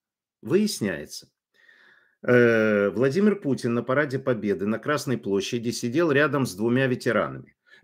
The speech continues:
<clears throat> Однако ни один из них не воевал против фашистских войск. Один из ветеранов в составе Н К В Д боролся с подпольем в Украине,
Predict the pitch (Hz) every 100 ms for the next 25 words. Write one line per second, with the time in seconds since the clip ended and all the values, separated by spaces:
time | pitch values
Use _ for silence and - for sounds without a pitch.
0 | - - - - 107 127 - _ _ -
1 | 110 110 196 196 151 143 131 143 123 110
2 | 135 - 151 123 120 113 131 139 123 120
3 | 113 - 110 120 107 - 127 123 104 -
4 | - _ _ _ _ 107 113 160 131 104
5 | 110 127 117 104 98 - 113 - 131 113
6 | 101 - 135 123 120 113 113 98 95 82
7 | 110 110 - 92 - 104 - 113 104 98
8 | 92 95 101 95 95 113 160